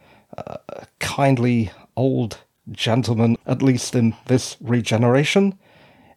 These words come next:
is a traitor in thrall to Omega. The Castellan, uh, Time Lord's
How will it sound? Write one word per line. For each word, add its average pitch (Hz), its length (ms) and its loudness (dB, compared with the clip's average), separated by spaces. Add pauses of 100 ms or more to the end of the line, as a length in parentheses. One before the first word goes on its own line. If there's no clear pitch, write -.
is 240 360 0
a 190 100 0
traitor 185 720 0 (920)
in 170 160 2
thrall 151 560 2
to 139 460 2
Omega. 123 640 2 (1600)
The 139 80 -6
Castellan, 220 880 0 (400)
uh, 50 640 -4 (640)
Time 131 340 2
Lord's 113 480 -2